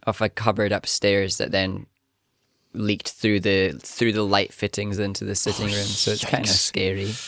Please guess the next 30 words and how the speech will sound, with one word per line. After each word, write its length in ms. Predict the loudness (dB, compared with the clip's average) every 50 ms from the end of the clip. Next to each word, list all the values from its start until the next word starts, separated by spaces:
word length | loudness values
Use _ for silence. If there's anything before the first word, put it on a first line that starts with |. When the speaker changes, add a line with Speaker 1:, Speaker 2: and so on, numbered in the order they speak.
| -12 -12 -12 -14 -16 -16 -18 -20 -20 _ 0
Speaker 1:
I 80 | 2
wa-, 240 | 4 4 4 4 4 4
I 120 | 2 2
got 180 | 4 4 4 4
up 160 | 4 2 0
in 60 | -4
the 80 | -2 0
morning, 400 | 0 2 2 2 2 0 0 0
went 160 | -2 -2 -2
to 80 | -6
feed, 360 | -6 2 2 2 2 2 -6 -14 _ _ _
uh, 440 | -2 0 2 2 2 2 2 0 -2 -2
Zelda, 580 | 0 2 4 4 4 4 4 2 0 0 -2 -6 _ _ _ _ _
and 240 | -4 -2 0 2
uh, 140 | 2 2 2
stood 260 | 0 0 0 0 -2
in 80 | 0 -2
a 60 | -2
puddle. 320 | 0 0 -2 0 0 -2 -4
And 100 | -4 -4
I 20 |
was 100 | -4 0
like, 80 | 4 4
Speaker 2:
Oh, 120 | 6 6 6
Speaker 1:
"Ah, 320 | 6 4 6 4 4 4 2
Speaker 2:
man. 260 | 0 -2 -2 -2 0
Speaker 1:
there 120 | 0 2 2
is 160 | 2 2 2
a 80 | 0
problem. 760 | -2 -2 0 2 2 4 4 4 4 4 4 0 -4 -10 -14